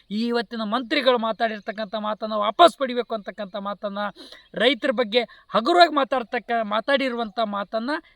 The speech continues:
ಖಡಾಖಂಡಿತ ಖಂಡಿಸ್ತೀವಿ ಅಂತಕ್ಕಂಥ ತೊಗರಿಯ ನಾಡಿನಲ್ಲಿರ್ತಕ್ಕಂಥ ಜನ, ರೈತರು, ಅನ್ನದಾತರು ಅವ್ರ ಮಾತನ್ನ ಖಂಡಿಸ್ತೀವಿ ಅಂತಕ್ಕಂಥ ಮಾತನ್ನ ಹೇಳಕ್ ಬಯಸ್ತೀನಿ. ರೈತರ ಬ-, ರೈತರ ನೆರವಿಗೆ ಧಾವಿಸ್ಬೇಕು,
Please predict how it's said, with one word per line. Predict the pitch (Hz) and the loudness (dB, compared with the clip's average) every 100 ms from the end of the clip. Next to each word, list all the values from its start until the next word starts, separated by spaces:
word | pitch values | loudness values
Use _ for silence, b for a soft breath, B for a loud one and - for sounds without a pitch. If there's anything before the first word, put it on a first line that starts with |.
| - | -4
ಖಡಾಖಂಡಿತ | 180 208 254 220 208 214 | 0 4 2 0 -6 -8
ಖಂಡಿಸ್ತೀವಿ | 196 - 214 339 - 294 247 | -10 -6 0 2 2 0 -2
ಅಂತಕ್ಕಂಥ | 233 226 202 214 | -2 -6 -8 -8
ತೊಗರಿಯ | 208 208 190 214 | -8 -10 -8 -8
ನಾಡಿನಲ್ಲಿರ್ತಕ್ಕಂಥ | 208 190 233 262 254 214 208 202 202 202 | -4 0 0 0 -4 -6 -12 -10 -10 -10
ಜನ, | 180 196 220 285 b b b | -10 -6 -4 -6 b b b
ರೈತರು, | 175 220 202 254 | -2 -2 -2 0
ಅನ್ನದಾತರು | 277 226 220 208 214 214 214 | 0 0 -4 0 0 -2 -6
ಅವ್ರ | 208 _ - 196 | -8 _ -8 -4
ಮಾತನ್ನ | 190 208 240 269 247 - | 2 2 2 0 -4 -2
ಖಂಡಿಸ್ತೀವಿ | 214 208 - 214 | -2 -2 -6 -8
ಅಂತಕ್ಕಂಥ | 196 196 202 208 | -8 -10 -8 -8
ಮಾತನ್ನ | 190 196 202 | -8 -8 -8
ಹೇಳಕ್ | 196 196 | -8 -8
ಬಯಸ್ತೀನಿ. | 190 226 277 330 - B B | -6 -6 -6 -8 -8 B B
ರೈತರ | 202 294 233 269 | 2 2 4 0
ಬ-, | 247 | 0
ರೈತರ | 220 247 240 254 | 0 -2 -2 -4
ನೆರವಿಗೆ | 202 190 269 349 | -2 0 2 2
ಧಾವಿಸ್ಬೇಕು, | 330 262 254 214 220 240 226 | 4 4 2 -2 -8 -4 -4